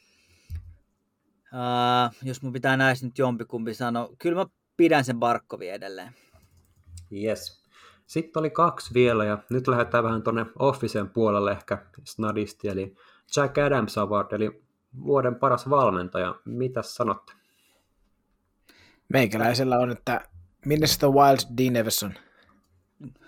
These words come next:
Speaker 1: Millä? Aa.
Speaker 2: Täytyy sanoa, että oli kyllä aika yllättävää.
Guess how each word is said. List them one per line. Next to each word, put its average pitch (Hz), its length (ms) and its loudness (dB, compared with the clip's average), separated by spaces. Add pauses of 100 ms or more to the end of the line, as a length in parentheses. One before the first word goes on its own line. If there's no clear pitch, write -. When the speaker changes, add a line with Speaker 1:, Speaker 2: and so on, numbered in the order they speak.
(1300)
Speaker 1:
Millä? 185 720 6 (440)
Aa. 151 300 2 (380)
Speaker 2:
Täytyy 175 360 6
sanoa, 165 400 4
että - 180 0
oli 127 120 2
kyllä 131 220 4
aika 127 220 4
yllättävää. 135 640 4